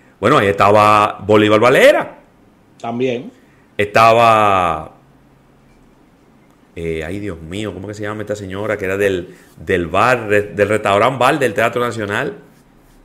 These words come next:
Speaker 2: Eh, y, Ivette, Li-, Lisbeth,
Speaker 1: Bueno.
Speaker 2: eh, eh, Eco-, eh.
Speaker 1: Ahí había un grupo de, un grupo de gente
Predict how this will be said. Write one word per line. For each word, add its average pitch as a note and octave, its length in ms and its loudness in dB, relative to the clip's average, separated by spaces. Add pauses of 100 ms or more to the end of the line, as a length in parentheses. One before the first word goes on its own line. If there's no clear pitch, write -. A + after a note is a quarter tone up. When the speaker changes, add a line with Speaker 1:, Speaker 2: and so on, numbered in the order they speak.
(220)
Speaker 2:
Eh, G#2+ 920 -12
y, G#2 220 -18 (100)
Ivette, B2+ 540 -8
Li-, A#2 280 -16
Lisbeth, A#2 260 -12
Speaker 1:
Bueno. F3+ 320 -4
Speaker 2:
eh, G#2+ 180 -14
eh, G2 300 -18
Eco-, C#3 320 -10
eh. B2 220 -10 (460)
Speaker 1:
Ahí D3+ 180 2
había G3 220 4
un G#3 100 2
grupo G3+ 380 4
de, F#3 200 2
un D#3+ 160 0
grupo F#3 320 0
de E3 100 4
gente A#2+ 600 -2